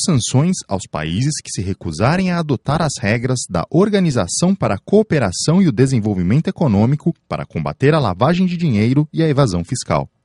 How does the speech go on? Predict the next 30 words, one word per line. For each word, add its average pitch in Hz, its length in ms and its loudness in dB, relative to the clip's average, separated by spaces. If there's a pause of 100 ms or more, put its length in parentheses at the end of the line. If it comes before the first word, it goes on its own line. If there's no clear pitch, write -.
(460)
A 80 80 -12
cúpula - 320 -6
do 85 80 -4
G 85 160 -6
vinte 123 520 -2
concordou 165 600 2
em 196 80 0
tentar 170 460 -2
retomar 175 540 2
as 208 120 -2
negociações 147 680 0
sobre 143 200 0
a - 20 4
rodada 110 460 0
Doha 127 500 0
de 98 160 -8
liberalização 151 960 0
do 175 80 4
comércio 107 500 2
internacional 170 760 0 (140)
na 185 140 -4
próxima 117 440 0
reunião 127 380 4
do 117 80 2
G 113 140 4
oito. 80 440 -2 (640)
No 85 80 -6
final 92 240 0
do 90 120 -2
encontro, 135 520 0